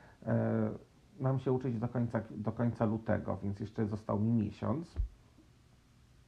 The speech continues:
E, natomiast nie spodziewam się, żeby była jakaś wielka zmiana w przeciągu tych dwóch tygodni, e, ostatnich, kiedy się uczyłem. E,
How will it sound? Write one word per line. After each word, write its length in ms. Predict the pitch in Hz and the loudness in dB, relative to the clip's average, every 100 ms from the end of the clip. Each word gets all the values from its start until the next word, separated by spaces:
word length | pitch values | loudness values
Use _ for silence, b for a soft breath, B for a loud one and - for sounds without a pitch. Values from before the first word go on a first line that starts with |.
| - - - - | -20 -20 -14 -6
E, 100 | 123 | 0
natomiast 440 | 120 123 123 123 120 | 0 0 0 0 0
nie 100 | 117 | -2
spodziewam 480 | 120 110 110 104 | -2 0 0 0
się, 120 | 104 107 | 0 -4
żeby 180 | 110 | -2
była 160 | 101 107 | 0 2
jakaś 280 | 104 104 101 | 0 -2 -2
wielka 280 | 113 104 104 | -4 -2 -2
zmiana 540 | 107 107 101 92 95 - B B B - | 2 2 2 -2 -6 -10 B B B -16
w 20 | |
przeciągu 400 | - 101 107 95 | -12 -2 -2 -2
tych 380 | 104 101 - - - - - - - | -4 -8 -8 -20 -20 -20 -20 -20 -16
dwóch 260 | - 107 - | -8 -6 -6
tygodni, 580 | 107 110 107 104 101 117 135 - | -8 0 0 2 -2 -2 -6 -6
e, 240 | 107 101 - | 0 0 0
ostatnich, 680 | 104 - 101 - 113 131 | -4 -2 -2 -2 -6 -6
kiedy 220 | - 104 107 | -4 -4 -2
się 160 | 110 | 0
uczyłem. 500 | 104 101 110 107 127 175 B B B B B B B | 0 -2 -2 -2 -4 -8 B B B B B B B
E, 500 | - 127 123 127 127 | 0 2 4 4 2